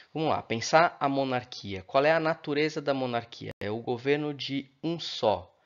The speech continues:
que opera através de leis fixas e de instituições. O Montesquieu vai mostrar como existe uma, uma, um princípio de governo na monarquia que tem a ver com a honra, assim, são, então são,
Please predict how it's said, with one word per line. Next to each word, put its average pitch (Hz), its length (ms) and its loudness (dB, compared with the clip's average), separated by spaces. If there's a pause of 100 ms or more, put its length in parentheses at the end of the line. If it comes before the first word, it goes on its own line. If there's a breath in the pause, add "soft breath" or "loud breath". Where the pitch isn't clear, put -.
(400 soft breath)
que 120 380 -4
opera 113 440 2
através 107 500 -2
de 107 100 -10
leis 104 380 -6
fixas - 760 -4 (160)
e 135 80 -4
de 131 200 -8
instituições. 131 1120 -8 (480 soft breath)
O 101 60 -12
Montesquieu 104 440 0
vai 131 120 4
mostrar 123 760 4 (260 loud breath)
como 135 720 2
existe 120 540 -6
uma, 135 560 0
uma, 117 680 -2
um 120 120 -10
princípio 160 640 -4
de 139 140 -4
governo 120 580 4
na 127 100 2
monarquia 110 720 -2
que 156 160 -8
tem 123 240 0
a 117 60 -2
ver 135 240 0
com 143 200 0
a 135 80 4
honra, 104 440 -2
assim, - 180 -16
são, - 260 -6 (420 loud breath)
então 110 140 -4
são, 120 440 2